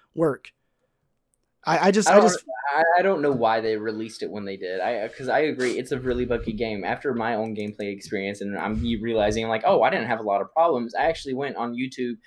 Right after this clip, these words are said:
Speaker 2: and I just kinda watched loads and loads of videos where
Speaker 1: <coughs>
Speaker 2: people were having terrible times.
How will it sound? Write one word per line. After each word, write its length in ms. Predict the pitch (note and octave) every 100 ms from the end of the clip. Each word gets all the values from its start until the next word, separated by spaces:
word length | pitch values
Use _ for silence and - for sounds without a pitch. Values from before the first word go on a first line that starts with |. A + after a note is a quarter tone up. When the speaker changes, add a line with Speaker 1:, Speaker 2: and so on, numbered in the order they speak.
| - - -
Speaker 2:
and 100 | A#2
I 100 | A#2+
just 400 | C3 - - - _
kinda 240 | - B2 B2
watched 460 | A2 - - - _ G#2+
loads 540 | A2 A2+ A2+ G2+ G2
and 160 | G#2 G#2
loads 300 | A2+ A2+ G#2+
of 100 | G#2+
videos 440 | A2+ G#2+ G2+ G2+
where 300 | F4+ - -
Speaker 1:
<coughs> 120 | A#3
Speaker 2:
people 140 | C#3+ G#2
were 360 | G#3+ B2 C3+ A#2+ G#2+
having 240 | F#2 E2+ - _
terrible 320 | - G#2+ F#2+ G2
times. 420 | G2 F2 F2